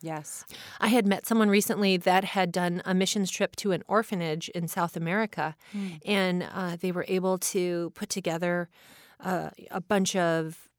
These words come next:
Speaker 2: just medicinal things, things that were really helpful around a household,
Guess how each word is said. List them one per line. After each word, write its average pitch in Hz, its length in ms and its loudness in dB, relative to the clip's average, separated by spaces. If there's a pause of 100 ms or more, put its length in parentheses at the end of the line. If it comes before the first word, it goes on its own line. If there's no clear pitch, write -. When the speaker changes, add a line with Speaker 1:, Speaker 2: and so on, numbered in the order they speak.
(140)
Speaker 2:
just - 240 -8
medicinal 240 540 -2
things, 240 540 -2
things 220 200 -2
that 220 100 -2
were 175 140 -4
really 180 220 -4
helpful 196 300 -2
around 175 540 -2
a 156 80 -10
household, 196 640 -4